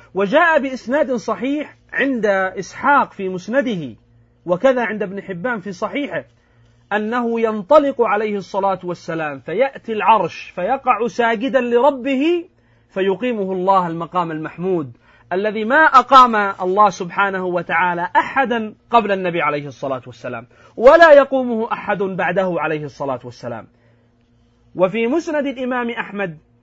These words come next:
في ذكر هذه الآية: "عسى أن يبعثك ربك مقاما محمودا"،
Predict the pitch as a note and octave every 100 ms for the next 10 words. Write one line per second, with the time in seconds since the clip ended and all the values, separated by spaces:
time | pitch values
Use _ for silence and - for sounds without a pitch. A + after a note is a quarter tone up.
0 | _ _ _ _ F#3+ F#3+ C#4 C#4+ B3+ A#3+
1 | B3 A3 G#3+ G#3 G#3+ G3 F#3+ E3 G#3+ A3
2 | A#3+ A3 G#3+ F#3 G3+ G3 F#3+ F#3 F#3+ F3
3 | F#3 F3 E3 F#3+ F#3 E3+ E3 D#3 F#3+ B3
4 | C#4+ D4